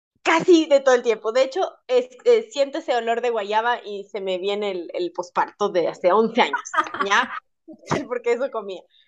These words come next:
Speaker 1: Entonces, em, pasaba comiendo eso,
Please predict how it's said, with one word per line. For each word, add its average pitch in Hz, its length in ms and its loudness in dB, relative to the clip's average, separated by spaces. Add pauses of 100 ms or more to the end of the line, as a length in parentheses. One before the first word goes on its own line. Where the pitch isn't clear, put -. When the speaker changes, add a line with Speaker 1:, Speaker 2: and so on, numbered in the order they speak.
Speaker 1:
Entonces, 320 560 2
em, 220 680 2 (580)
pasaba 320 340 2
comiendo 302 360 -6
eso, 311 600 -2